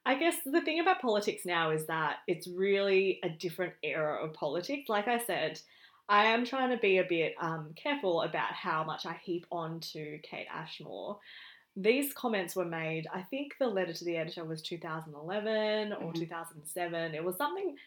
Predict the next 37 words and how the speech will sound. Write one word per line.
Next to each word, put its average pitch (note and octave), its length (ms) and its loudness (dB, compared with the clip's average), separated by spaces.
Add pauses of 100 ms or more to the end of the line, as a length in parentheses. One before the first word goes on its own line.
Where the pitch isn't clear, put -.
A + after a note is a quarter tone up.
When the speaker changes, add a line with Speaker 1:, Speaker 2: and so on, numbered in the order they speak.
(120)
Speaker 1:
like, A#3+ 180 4
I A#3 120 8
looked B3+ 260 0
at B3 220 2
the G3+ 120 2
time D#3+ 640 -2
and E3+ 140 -4
I E3+ 140 2
was E3 160 -2
like, E3 180 -4 (160)
"Wow, D3+ 640 -6
they D#3+ 140 2
really D#3 400 2
dug E3+ 280 0
out D3+ 220 -4
the E3 100 -4
dirt D#3+ 400 -2
files." D3 540 0 (320)
And G#3+ 120 0
so A3+ 160 6
things C4 340 -2
that D4 140 0
you G#3 140 -4
do F#3 200 2
now D3+ 640 -2 (140)
Speaker 2:
Mm. E3+ 280 -6
Speaker 1:
as, E3+ 280 4
like, E3+ 300 -2
young B3+ 400 4
and E3+ 180 -2
dumb F3 380 4
and D#3+ 160 -4
think F3+ 220 -4
it - 80 -6
has D#3+ 200 -6
no F3+ 100 -4
implications, E3+ 880 -4